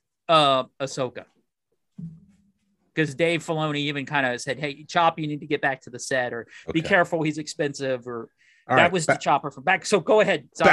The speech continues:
Speaker 2: back to the trailer. <laughs>
Speaker 1: Back to the trailer. <laughs>
Speaker 2: What did you see?
Speaker 1: All right. So, um, I was trying to watch it. I didn't get down here in enough time, but I've got it
Speaker 2: Oh.
Speaker 1: queued up.
Speaker 2: Okay.
Speaker 1: So I'm gonna, I'm gonna kinda cue it up, and, um, I've got no.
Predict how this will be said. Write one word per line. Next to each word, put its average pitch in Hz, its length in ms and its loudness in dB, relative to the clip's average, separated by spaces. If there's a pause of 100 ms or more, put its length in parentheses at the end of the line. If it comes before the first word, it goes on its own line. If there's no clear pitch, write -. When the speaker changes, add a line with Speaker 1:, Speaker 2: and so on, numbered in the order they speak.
Speaker 2:
back 170 100 -2
to 190 80 6
the 170 100 10
trailer. 123 540 6
<laughs> - 280 -4
Speaker 1:
Back 180 200 4
to 196 80 -8
the 185 100 -2
trailer. 185 380 0 (200)
<laughs> - 200 -20
Speaker 2:
What 135 140 8
did 170 140 8
you 147 140 8
see? 107 420 4 (560)
Speaker 1:
All 170 100 2
right. 165 300 4
So, 147 500 0 (220)
um, 147 340 0
I 156 100 -2
was 160 140 -4
trying 175 260 4
to 151 60 0
watch 147 280 4
it. 135 160 -6 (220)
I 147 100 -6
didn't 143 200 -6
get 143 140 -6
down 135 220 -4
here 135 160 -6
in 123 60 -8
enough 123 200 -10
time, 123 220 -6
but 117 100 -8
I've 113 100 -10
got 131 140 -4
it 90 60 -6
Speaker 2:
Oh. 73 120 -2
Speaker 1:
queued - 140 -14
up. 110 180 -16 (480)
Speaker 2:
Okay. - 200 -6
Speaker 1:
So 113 400 -8
I'm 147 120 -4
gonna, 170 240 -4
I'm 151 140 -6
gonna 147 160 -6
kinda 127 480 -8
cue 131 260 -8
it 117 80 -4
up, 117 260 -6 (140)
and, 117 320 -14
um, 110 300 -20 (2500)
I've 127 80 -16
got 120 140 -8
no. 117 260 -14